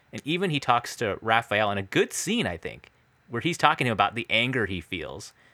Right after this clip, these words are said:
And he says that anger, when turned inward, is an unconquerable enemy. And he's like, "You're, you can't keep going like this, dude. You need to, like,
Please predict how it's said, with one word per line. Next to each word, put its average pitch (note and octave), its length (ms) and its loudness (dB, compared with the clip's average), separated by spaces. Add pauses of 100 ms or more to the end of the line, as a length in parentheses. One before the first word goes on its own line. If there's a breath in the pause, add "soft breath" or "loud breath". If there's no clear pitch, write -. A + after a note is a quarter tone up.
(140 soft breath)
And F#2+ 100 -6
he G2+ 60 -2
says G#2+ 240 0
that G#2+ 180 4
anger, B2+ 340 2
when G#2+ 180 0
turned C#3+ 360 0
inward, G#2 400 0
is F2 100 -6
an G2 140 -8
unconquerable G2 880 0 (160)
enemy. G#2 320 0
And F2 100 -8
he's F2 120 -6
like, E2+ 140 -4
"You're, B2 220 0
you C#3 160 -2
can't D#3 280 2
keep C#3+ 160 0
going C3+ 280 4
like F#2+ 180 2
this, F#2 160 -4
dude. F#2+ 260 -2
You A#2 80 -2
need D3 220 0
to, D3 80 0
like, G#2 320 0